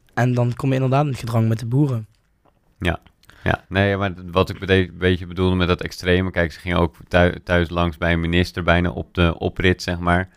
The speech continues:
Speaker 1: Ja, dat moet
Speaker 2: En
Speaker 1: je niet doen. Dan
Speaker 2: Nee, ja, precies, dat moet je inderdaad niet doen. En ik denk dat de boeren best wel een, eh, hoge mate van sympathie hebben, hè, van veel, eh, acceptatie voor de zorgen die ze hebben. Er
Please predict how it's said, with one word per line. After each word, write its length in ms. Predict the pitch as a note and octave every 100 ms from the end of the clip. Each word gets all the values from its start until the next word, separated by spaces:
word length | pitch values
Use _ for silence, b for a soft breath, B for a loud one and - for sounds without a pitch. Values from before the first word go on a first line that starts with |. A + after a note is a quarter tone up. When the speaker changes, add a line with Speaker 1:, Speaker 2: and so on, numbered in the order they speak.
| b b
Speaker 1:
Ja, 200 | A#2 A#2
dat 80 |
moet 120 | A#2 C3
Speaker 2:
En 60 |
Speaker 1:
je 60 | C3+
niet 120 | C3
doen. 320 | B2+ G#2 A2+ -
Dan 160 | A#2
Speaker 2:
Nee, 180 | G2+ G2+
ja, 160 | G2 G#2
precies, 460 | - - A#2 C3
dat 140 | B2 G#2
moet 160 | A2
je 60 | A2+
inderdaad 260 | G2 G2
niet 160 | G2+ F#2
doen. 200 | G2+ A#2+
En 180 | G#2+ G2+
ik 140 | F#2+
denk 200 | G#2 G2+
dat 240 | G2 - -
de 140 | F2+
boeren 300 | F2 G2 G2
best 220 | F#2+ F#2+
wel 180 | G2+ G2 F#2
een, 340 | F2+ E2 D2+
eh, 540 | F2 F2 E2+ E2+ - D#2+
hoge 280 | F#2+ F#2+ G2+
mate 280 | F2+ F2+
van 160 | - G2
sympathie 520 | - F#2+ F2+ - G#2+
hebben, 240 | A2 G#2+ G#2
hè, 160 | A#2+
van 340 | G2 F#2+ F2+ F2+
veel, 480 | - - G2 F#2+ F2+
eh, 160 | F2+ E2+
acceptatie 840 | F#2 - - F#2 F#2 - F2+ F2
voor 200 | - G2
de 80 | E2+
zorgen 380 | G#2 G2+ G#2 A2+
die 120 | A2
ze 100 | A2
hebben. 300 | G#2+ A2
Er 80 | C3